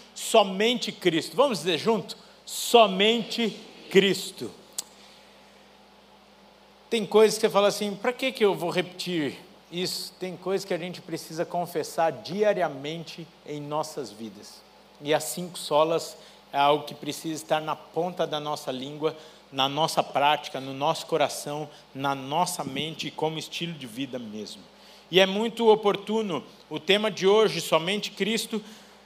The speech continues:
é, no dia em que participamos da ceia do Senhor. Eu vou pedir a gentileza, por favor, abra a sua Bíblia comigo, a Bíblia que é a palavra de Deus, como nós estudamos e pensamos domingo passado,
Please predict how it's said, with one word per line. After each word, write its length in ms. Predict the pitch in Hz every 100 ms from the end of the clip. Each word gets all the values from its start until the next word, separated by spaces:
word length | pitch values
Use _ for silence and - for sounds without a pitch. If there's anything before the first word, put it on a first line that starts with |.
| -
é, 260 | 180 202
no 160 | 196 208
dia 220 | 175 220
em 80 | 226
que 100 | 220
participamos 760 | 220 208 208 - 214 233 220
da 140 | 147 175
ceia 320 | - 165 156
do 140 | 139
Senhor. 400 | - 139 127 104 - - - - - - - - - _ - -
Eu 80 | 147
vou 140 | 202
pedir 280 | 214 180 202
a 60 | 190
gentileza, 560 | 196 185 185 214 180
por 220 | - 254
favor, 420 | - 170 147 196 180
abra 260 | 202 196
a 40 | 185
sua 200 | - 151
Bíblia 340 | 135 202 202
comigo, 540 | 196 190 196 208 175 147
a 40 |
Bíblia 460 | 123 190 220 208 202
que 260 | - 170
é 160 | 170 220
a 100 | 220
palavra 420 | 196 180 185 151
de 100 | 156
Deus, 420 | 135 185 202 196
como 220 | - 170
nós 500 | 165 175 180 151 - - - - -
estudamos 840 | 165 - 143 139 190 202 202 175
e 60 | 175
pensamos 640 | 180 165 143 185 196 180
domingo 360 | 147 151 190 190
passado, 560 | 196 185 185 185 180